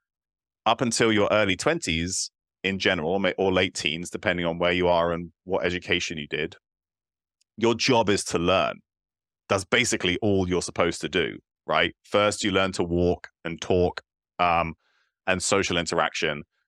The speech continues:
And then you learn maths and language, and then you learn biochemistry or engineering, um,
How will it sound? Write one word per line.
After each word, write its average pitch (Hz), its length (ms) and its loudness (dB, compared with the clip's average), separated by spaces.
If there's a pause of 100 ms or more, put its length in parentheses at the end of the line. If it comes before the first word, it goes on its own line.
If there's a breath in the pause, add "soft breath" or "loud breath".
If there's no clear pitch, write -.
(260)
And 107 160 2
then 101 160 2
you 98 120 0
learn 87 520 2 (580)
maths - 680 -2 (140)
and 90 260 0
language, 85 840 0 (120)
and 87 420 0
then 98 180 2
you 92 80 2
learn 87 420 2
biochemistry 85 1040 -2
or 82 340 0
engineering, 82 800 0 (100)
um, 76 480 -2